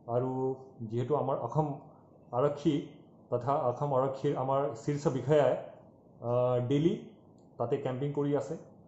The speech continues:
বুজ লৈ আছে, ডিউটি কৰি আছে, কৰ্তব্য কৰি আছে, অব্যাহত, আহ, কৰি, কৰি আছে। মই, আহ, সিহঁতক ফালৰ পৰাও ক'ব বিচাৰিছোঁ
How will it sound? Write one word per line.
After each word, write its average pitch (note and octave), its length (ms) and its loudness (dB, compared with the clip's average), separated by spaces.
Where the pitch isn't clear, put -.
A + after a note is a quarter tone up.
বুজ C3+ 360 -2
লৈ D3 200 8
আছে, D3 280 2
ডিউটি C#3+ 360 2
কৰি D#3 280 4
আছে, D#3 180 0
কৰ্তব্য D#3+ 500 4
কৰি B2 220 2
আছে, C3+ 200 -4
অব্যাহত, C#3+ 380 2
আহ, B2+ 520 0
কৰি, B2 200 2
কৰি B2 180 0
আছে। - 180 -4
মই, C3+ 340 0
আহ, B2 720 0
সিহঁতক B2+ 280 2
ফালৰ G#3 180 6
পৰাও F#3+ 180 4
ক'ব C#3+ 220 4
বিচাৰিছোঁ B2 460 -2